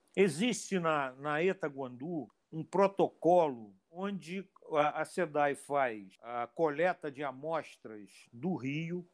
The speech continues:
e quando a, o nível de poluição chega a, a valores muito elevados, o que que a sedai faz? A sedai para a estação de tratamento, para o tratamento,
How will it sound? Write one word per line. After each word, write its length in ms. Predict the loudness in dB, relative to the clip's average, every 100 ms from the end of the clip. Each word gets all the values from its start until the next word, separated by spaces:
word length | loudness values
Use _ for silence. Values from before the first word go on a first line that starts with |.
| _
e 80 | -6
quando 560 | 2 4 6 4 2 4
a, 300 | 6 6 4
o 140 | -2
nível 580 | -2 -2 -4 -2 -2 -2
de 840 | -6 -12 -8 -6 -4 -2 -2 -4 2
poluição 840 | 6 8 8 6 2 2 2 0 -8
chega 580 | -8 2 2 4 6 6 2
a, 640 | -2 -2 -2 -6 -8 -8
a 20 |
valores 840 | -2 -2 0 -2 -4 -6 -14 -16 -14
muito 320 | -6 -4 -2
elevados, 720 | -2 0 2 4 4 0 -18
o 80 | -12
que 120 | -8
que 120 | -4 -2
a 20 |
sedai 380 | -2 2 2 2
faz? 360 | -2 -6 -6
A 60 | -8
sedai 560 | -6 -2 2 2 0 -10 _ 4
para 340 | 6 8 4
a 40 |
estação 420 | -2 -14 -18 -16 -20
de 80 |
tratamento, 640 | _ -14 -12 -12 -12 -12 -14 _ _ _ _ _
para 240 | 4 4
o 40 | 2
tratamento, 760 | -6 -8 -8 -10 -12 -14 -16